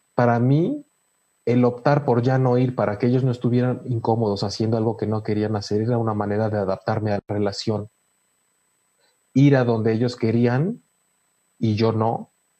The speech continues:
pero no ir a donde yo quería y ellos no. Entonces, de ahí se desprendieron infinidad de situaciones y de conversaciones en donde pudo notar que hay muchas partes de su vida en donde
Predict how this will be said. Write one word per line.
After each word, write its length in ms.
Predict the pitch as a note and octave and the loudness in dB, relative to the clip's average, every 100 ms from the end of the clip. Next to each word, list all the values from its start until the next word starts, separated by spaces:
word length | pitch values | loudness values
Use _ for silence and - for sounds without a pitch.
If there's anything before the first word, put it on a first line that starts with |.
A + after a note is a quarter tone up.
| _ | _
pero 240 | - A#2+ A#2 | 0 2 4
no 320 | B2+ C3+ C#3 | 2 4 4
ir 240 | C3+ C#3+ | 4 4
a 80 | C3 | 2
donde 400 | A2+ G#2+ G#2 G#2 | 0 0 0 0
yo 200 | G#2 A#2+ | 0 0
quería 460 | A#2+ A2 A2 A2+ C3 | 0 0 2 0 -2
y 240 | G#2+ G#2 | -2 -2
ellos 280 | G2+ E2+ - | 0 -2 0
no. 360 | B2+ A2+ - _ _ _ _ _ _ _ _ _ _ - | 0 -2 -8 _ _ _ _ _ _ _ _ _ _ -10
Entonces, 640 | G2+ G#2+ G#2 A#2 C3 - _ _ _ _ _ _ _ - | -8 -4 -2 0 0 -2 _ _ _ _ _ _ _ 0
de 140 | A#2 | 4
ahí 100 | C3+ | 4
se 100 | D#3+ | 4
desprendieron 560 | B2+ - A#2+ C3 D3 C#3 | 2 2 2 4 4 4
infinidad 520 | A#2+ A#2+ A#2+ B2+ C#3+ | 2 2 2 4 4
de 80 | C#3 | 2
situaciones 640 | B2 - A#2 B2+ B2+ A#2 | 0 -2 0 0 0 0
y 60 | A2 | -2
de 120 | G#2+ | -2
conversaciones 880 | G#2+ G#2+ G#2+ A2+ G#2+ B2 B2 C3 B2 | -2 0 -2 -2 -2 0 0 0 -2
en 120 | A2 | -2
donde 240 | A#2 A#2+ | 0 0
pudo 280 | A#2+ B2 C3 | 0 0 0
notar 360 | A2+ G2+ A#2 A#2+ | 0 -2 -2 0
que 80 | A#2 | 0
hay 100 | A#2 | 0
muchas 400 | B2 C3 C#3+ C3+ | 0 0 -2 0
partes 360 | B2 B2 B2+ | -2 0 -2
de 80 | G#2+ | -2
su 180 | G2+ A2 | -2 0
vida 280 | A#2 A#2+ B2 | 0 2 0
en 140 | G#2+ | 0
donde 460 | G#2+ A2+ A#2+ B2+ | -2 -2 0 -2